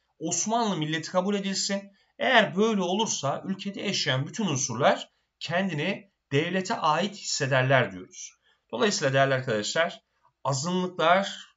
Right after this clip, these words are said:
e, bu fikirden de etkilenmiyorlar. İsyan etmeye devam ediyorlar, bağımsız oluyorlar. Yani bu fikir akımı da bir işe maalesef yaramamış.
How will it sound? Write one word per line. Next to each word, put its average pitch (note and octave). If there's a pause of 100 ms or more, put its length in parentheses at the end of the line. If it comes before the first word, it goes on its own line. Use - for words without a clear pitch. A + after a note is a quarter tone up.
(600)
e, A#2
bu F3+
fikirden D3+
de F#3
etkilenmiyorlar. E3+
İsyan D#3+
etmeye A#2
devam C#3
ediyorlar, E3
bağımsız D3+
oluyorlar. C3+ (300)
Yani D3+
bu D#3
fikir D3+
akımı B2+
da F3
bir D3
işe -
maalesef D3
yaramamış. -